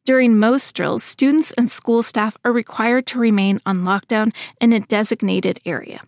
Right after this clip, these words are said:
usually in their classroom, where they go through specific emergency procedures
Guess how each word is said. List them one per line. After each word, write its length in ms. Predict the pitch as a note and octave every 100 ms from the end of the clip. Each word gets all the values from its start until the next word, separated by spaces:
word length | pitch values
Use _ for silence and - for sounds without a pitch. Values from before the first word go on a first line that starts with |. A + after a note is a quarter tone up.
| _ -
usually 400 | B3 C4 C4+ A3+
in 80 | G3
their 140 | F3+
classroom, 560 | - E3 - - - - _ _ - - -
where 120 | C4
they 140 | C4 B3
go 240 | A#3+ B3+
through 260 | - A#3+ G#3+
specific 720 | - - G3 - C4 C#4 C4
emergency 560 | A3+ G3 G3 G#3 -
procedures 680 | G3+ G#3+ G3+ E3 F3 F3+ F#3